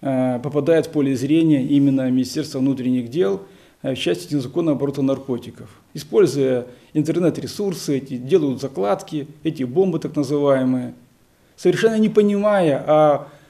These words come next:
э, просто ужасных последствиях лишения свободы вплоть до десяти лет, там, и более, в зависимости от объёма. А когда, э, данные, к сожалению, дети,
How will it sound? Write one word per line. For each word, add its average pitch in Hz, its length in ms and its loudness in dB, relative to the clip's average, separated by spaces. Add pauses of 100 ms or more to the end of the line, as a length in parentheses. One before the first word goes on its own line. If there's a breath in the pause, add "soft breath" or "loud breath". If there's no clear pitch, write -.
(200 loud breath)
э, 143 80 -4
просто 175 320 0
ужасных 175 580 2
последствиях 156 680 -2 (460)
лишения 160 360 2
свободы 156 480 0
вплоть 160 220 -2
до 147 80 -2
десяти 127 420 -6
лет, 131 280 -2
там, 120 200 -12 (160)
и 202 160 -2
более, 123 480 0
в 123 60 -12
зависимости 151 480 -4
от 143 100 -4
объёма. 120 460 -6 (760 loud breath)
А 160 120 2
когда, 180 680 6 (220 loud breath)
э, 135 340 0
данные, 143 540 6
к 127 40 -8
сожалению, 165 460 4
дети, 143 680 4